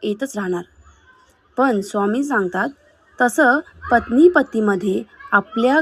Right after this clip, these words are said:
गाठीशी हे वाक्य बांधून घ्यावे, "अडचणी या आयुष्यात नव्हे तर मनात असतात. त्यावर ज्या दिवशी विजय मिळवाल त्या दिवशी मार्ग आपोआप निघेल." जोपर्यंत पती पत्नी आत्मविश्वासाने,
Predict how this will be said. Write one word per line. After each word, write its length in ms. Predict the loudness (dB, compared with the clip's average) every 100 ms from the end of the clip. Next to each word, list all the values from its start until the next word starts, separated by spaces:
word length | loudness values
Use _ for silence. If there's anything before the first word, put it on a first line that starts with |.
| 2
गाठीशी 520 | -2 -2 -6 -2 -2
हे 380 | -2 -4 -4 0
वाक्य 440 | 0 0 -4 -2
बांधून 400 | 2 2 2 0
घ्यावे, 300 | -2 -6 -10 -14 _ _ _ _ _ _ _ _ _ _ _
"अडचणी 580 | 2 2 2 4 8 8
या 140 | 6 4
आयुष्यात 640 | 4 2 -4 -6 -4 -4 -2
नव्हे 380 | -2 0 -2 -4 _ -10
तर 100 | -4
मनात 380 | 0 2 2 0
असतात. 320 | -2 -4 -12 -12 _ _ _ _ _ _ _ 2
त्यावर 400 | 4 6 2 2
ज्या 260 | 4 4
दिवशी 340 | 4 -4 -4 -6
विजय 300 | -4 -2 -2
मिळवाल 480 | 0 0 0 -2 -8 -6
त्या 180 | -2 -2
दिवशी 440 | -2 -8 -8 -6
मार्ग 340 | -2 0 -2 -4
आपोआप 420 | -4 -4 -8 -6
निघेल." 300 | -4 -6 -8 _ _ _ _ _ _ _ -18 -2
जोपर्यंत 640 | 2 2 4 2 2 -2
पती 360 | -2 -4 -2 -4
पत्नी 300 | -4 -2 0
आत्मविश्वासाने, 1040 | 0 0 -2 -2 -2 -4 -6 -2 -2 -2